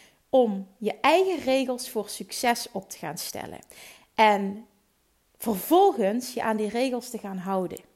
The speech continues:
En dat worden dan non-negotiables. Dingen waarover jij niet met jezelf in onderhandeling gaat. Die staan niet ter discussie.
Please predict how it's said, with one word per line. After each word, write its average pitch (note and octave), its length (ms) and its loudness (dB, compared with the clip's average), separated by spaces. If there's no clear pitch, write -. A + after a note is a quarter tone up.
En A3+ 120 2
dat G#3+ 160 2
worden D#4 320 2
dan C#4 360 2
non-negotiables. A3 1500 0
Dingen D4+ 460 2
waarover A3 440 0
jij F#3+ 300 0
niet D#4 300 0
met D#4+ 180 -2
jezelf B3 420 -2
in G#3+ 100 -8
onderhandeling C4+ 720 0
gaat. B3 400 -2
Die G#3 140 -6
staan G#3 280 -4
niet F4 180 2
ter D#4+ 160 2
discussie. C4 640 -4